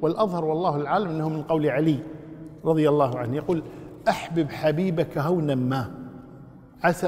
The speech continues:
أن يكون عدوك يوماً ما، وابغض بغيضك هونا ما عسى أن يكون حبيبك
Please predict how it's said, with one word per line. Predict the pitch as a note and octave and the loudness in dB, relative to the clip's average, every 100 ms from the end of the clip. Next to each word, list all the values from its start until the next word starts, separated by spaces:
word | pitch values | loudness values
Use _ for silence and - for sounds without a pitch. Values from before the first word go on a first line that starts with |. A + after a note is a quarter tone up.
| E3 | 0
أن | D3+ | 2
يكون | D3+ - E3 | 0 0 0
عدوك | C#3+ C3 C#3+ D#3 C#3+ - | 0 0 -2 0 -2 0
يوماً | C3+ B2+ B2+ | -2 0 -2
ما، | A#2+ B2+ A#2+ - - - - - - - - | -2 -4 -6 -10 -16 -18 -20 -20 -20 -14 6
وابغض | F3 G#3 G3 F#3 D#3+ | 6 8 6 6 6
بغيضك | E3 F3 A3 G#3 F#3+ F3 | 4 4 2 2 2 2
هونا | D3 A#3 G#3+ F3 | 4 2 4 2
ما | D#3 E3 | 2 2
عسى | D3 F3 F3 | 0 0 0
أن | E3 | 0
يكون | D#3+ F3+ E3+ | -2 -2 -4
حبيبك | - D3+ D#3+ D3+ - E3+ | -2 -2 0 0 0 -2